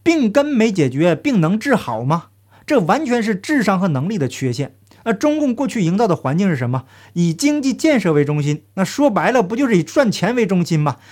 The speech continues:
也就是说赚钱这个事儿最重要，赚钱呢也就成为了社会上成功与否的标准。既然标准是你中共定下来的，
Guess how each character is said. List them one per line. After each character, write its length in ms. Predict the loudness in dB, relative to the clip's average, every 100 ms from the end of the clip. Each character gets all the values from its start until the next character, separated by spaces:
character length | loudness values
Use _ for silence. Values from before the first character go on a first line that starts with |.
| 0
也 100 | 0
就 140 | 2
是 140 | 0 2
说 240 | 2 2 -2 -4
赚 220 | 0 2
钱 180 | 2 0
这 120 | 0
个 60 | 2
事 80 | 0
儿 100 | 0
最 180 | 0 2
重 140 | 4
要， 220 | 2 0 -10 -12 0
赚 200 | 2 2
钱 240 | 0 2
呢 180 | 0 -2 -2
也 80 |
就 100 | 0
成 280 | 0 -2 -2
为 80 | 2
了 80 | 0
社 240 | 0 0
会 140 | 2 2
上 180 | 0 -4 -8
成 240 | -2 0
功 220 | 2 0
与 80 | 0
否 200 | -2 -4
的 80 | -4
标 220 | 0 2
准。 220 | 2 0 -6 _ _ -20 -20 -8
既 140 | 0 4
然 280 | 4 0 0
标 240 | 2 2
准 180 | 2 -2
是 120 | 0
你 120 | -2
中 220 | 0 -2 -2
共 160 | -2
定 120 | 0
下 120 | 0 0
来 160 | -2
的， 140 | -6